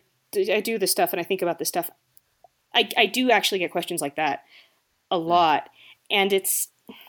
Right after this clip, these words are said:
Speaker 1: I think a lot of, I think the problem a lot of people have is they, is they write the directions before they make the prototype. And they, like, they start having fun with directions and they keep coming up with cool cards and cool things to print on the cards and cool, like, a cool skin for it. And, like,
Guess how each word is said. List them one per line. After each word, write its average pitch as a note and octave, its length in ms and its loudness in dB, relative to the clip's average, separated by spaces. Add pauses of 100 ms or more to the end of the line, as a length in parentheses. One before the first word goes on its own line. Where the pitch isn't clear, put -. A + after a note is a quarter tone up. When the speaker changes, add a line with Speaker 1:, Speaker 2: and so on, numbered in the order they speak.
(580)
Speaker 1:
I - 40 -2
think D4 220 2
a D4+ 60 4
lot A#3 260 6
of, A3 160 2
I G#3+ 60 0
think B3 200 -4
the A3+ 60 -2
problem A3 340 2
a G3 40 0
lot F#3+ 180 4
of G3+ 60 -4
people F#3+ 380 0
have F#3+ 340 0
is F#3 220 -2
they, F3+ 380 2 (560)
is G3 160 -2
they F#3+ 120 0
write F#3+ 180 2
the G3+ 60 -4
directions E3+ 460 0
before E3+ 280 -2
they D#3+ 100 0
make D#3+ 180 -6
the D#3+ 40 -4
prototype. D#3 640 -4 (1000)
And G3 120 4
they, F#3 80 4
like, F3+ 360 4 (480)
they - 80 6
start A3+ 180 4
having A3+ 220 4
fun A3 300 2
with G#3+ 120 2
directions F#3 540 2
and E3+ 100 -2
they E3+ 80 0
keep F#3+ 260 -6
coming G#3+ 300 2
up G#3 100 0
with G3+ 120 0
cool A3 240 -4
cards G#3 560 4
and F#3+ 100 0
cool A3 180 -4
things G#3 260 0
to G3+ 60 -4
print A#3 240 -4
on G#3+ 120 2
the F#3 80 0
cards F3+ 520 2
and E3 140 -2
cool, G3 500 2
like, F#3+ 240 -2
a G3 80 -4
cool G#3 220 -6
skin A3+ 480 0
for F#3 320 2
it. D#3 160 0
And, E3 120 -2
like, E3+ 260 -4